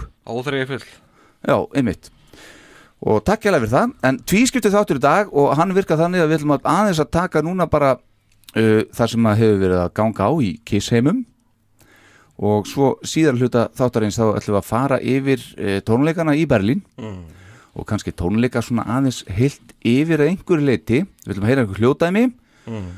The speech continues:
Speaker 2: og við ætlum að heyra hana innskott, uh, ég auglýsti á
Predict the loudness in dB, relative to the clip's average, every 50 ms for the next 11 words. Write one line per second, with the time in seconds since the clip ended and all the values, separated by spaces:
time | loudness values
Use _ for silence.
0 | -18 -14 _ -6 -4 0 2 2 2 2 2 2 0 0 0 0 0 -2 -4 -4
1 | -2 -2 -2 -2 -2 -4 _ _ _ -4 0 2 2 4 4 2 0 -2 -6 _
2 | _ -6 -2 0 2 2 2 2 0 -2 -2 -2 -2 -2 0 0 0 -2 -2